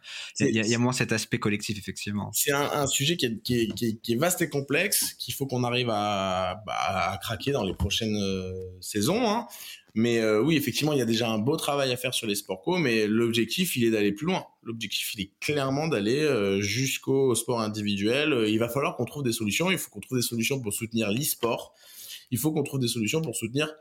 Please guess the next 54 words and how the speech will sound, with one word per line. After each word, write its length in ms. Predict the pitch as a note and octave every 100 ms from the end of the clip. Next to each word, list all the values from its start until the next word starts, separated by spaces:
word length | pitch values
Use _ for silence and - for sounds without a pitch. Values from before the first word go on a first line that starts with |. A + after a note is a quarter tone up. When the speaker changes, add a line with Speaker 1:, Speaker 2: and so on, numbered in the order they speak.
| _ _ -
Speaker 1:
tous 140 | F3+
ces 120 | E3
sports-là. 420 | C#3 - E2+ - - _ _ _ _ - _ _ -
Speaker 2:
Ah, 80 | G2
bien 120 | F#2
sûr, 260 | E2+ G#2 F#2+
la 160 | F2 F#2+
recherche 320 | G2 A#2 G#2+
de 80 | G#2
financement, 560 | - G2+ G2 - A2+
bah, 120 | F2+
c'est 120 | - F2+
un, 140 | F#2
c'est 200 | - -
un 40 |
peu 100 | -
le 60 | A2
nerf 140 | A2
de 40 | G#2+
la 140 | G#2
guerre, 160 | B2 C#3+
mais 200 | A#2 - - _ B2+
aussi 240 | A#2+ D3+
même 120 | C#3
dans 140 | B2+ A2+
le, 380 | A2 A2 A2+ G2 -
dans 120 | A#2
le, 240 | A2+ A2+
dans 100 | A#2+
le 100 | A#2+
sponsoring, 680 | A#2+ - C#3 C3+ C3+ C#3+ D3+
c'est 160 | - A#2+
même 200 | A#2+ B2
plus 240 | - C3+
juste, 400 | B2+ C#3 - A2+ G#2 - - -
d'accord, 260 | G#2+ G#2+ B2+
mettre 420 | A#2 A#2 B2 - -
un 100 | A2
logo 600 | A2 A2 A#2 B2+ C#3 C3
et, 1300 | G#2+ G#2+ G#2 G#2 G2+ G2+ G2+ G2 G2 F#2+ F#2+ F#2+ D#2+ -
et 60 |
un 100 | G#2+
nom 200 | A2 A2+
d'une 180 | G#2 G#2
marque. 380 | A2+ C3+ C3+ - - -
Maintenant, 180 | G#2 A#2+
ça, 260 | A#2 - G2
ça 160 | -
va 140 | G#2+ G2+
au-delà 220 | G#2+ G#2+
de 40 |
ça, 140 | G#2+ A#2+
c'est 140 | G#2
vraiment, 340 | G#2 A2 B2+